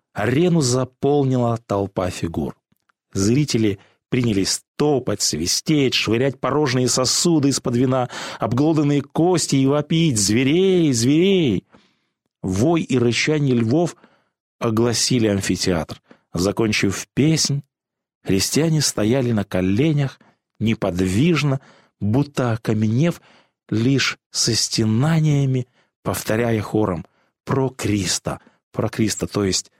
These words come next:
«За Христа, за Христа». Десять львов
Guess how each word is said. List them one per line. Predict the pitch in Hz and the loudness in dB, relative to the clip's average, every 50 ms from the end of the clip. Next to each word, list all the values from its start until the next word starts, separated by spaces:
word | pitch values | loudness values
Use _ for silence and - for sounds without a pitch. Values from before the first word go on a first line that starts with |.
| _ _ _ | _ _ _
«За | 98 95 95 - 143 151 143 | -4 -2 -2 0 0 -2 -2
Христа, | - - 139 117 - - - - - 90 78 - - - _ _ _ _ _ _ _ _ | -2 -4 -4 -2 -2 -4 -4 -4 -4 -6 -6 -6 -8 -12 _ _ _ _ _ _ _ _
за | - 104 98 110 123 | -4 -2 -2 -2 -2
Христа». | 117 - 113 104 92 - - - - - - - - _ _ _ _ _ _ _ _ _ _ _ _ _ _ _ _ _ _ _ | -4 -4 -6 -6 -4 -4 -6 -4 -6 -8 -8 -8 -14 _ _ _ _ _ _ _ _ _ _ _ _ _ _ _ _ _ _ _
Десять | 82 87 92 101 117 117 110 - 107 92 - | -8 -6 -2 0 0 0 0 0 -2 -2 0
львов | 101 98 95 104 127 143 131 - - | 0 0 2 2 2 0 0 -2 -6